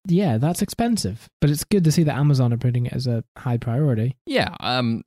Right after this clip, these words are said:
Speaker 2: I think carbon neutral by twenty forty is gonna be pretty interesting as well. Um, in reality,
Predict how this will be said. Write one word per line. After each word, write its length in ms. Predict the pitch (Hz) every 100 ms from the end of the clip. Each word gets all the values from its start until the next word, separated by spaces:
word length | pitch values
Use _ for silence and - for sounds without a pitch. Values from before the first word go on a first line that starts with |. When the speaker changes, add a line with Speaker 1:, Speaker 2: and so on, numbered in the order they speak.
| -
Speaker 2:
I 60 |
think 220 | 143 190
carbon 340 | 151 151 139 117
neutral 320 | 139 131 127
by 140 | 107
twenty 340 | 107 120 110 104
forty 420 | - 123 156 107
is 120 | 92
gonna 220 | 87 92 87
be 380 | 85 90 87 -
pretty 340 | - 107 98 95
interesting 800 | - 101 - 101 - - 90
as 140 | 85 85
well. 360 | 95 90 95 -
Um, 840 | 104 98 98 98 95 98 95 92 -
in 160 | 120 117
reality, 580 | 127 160 185 - 208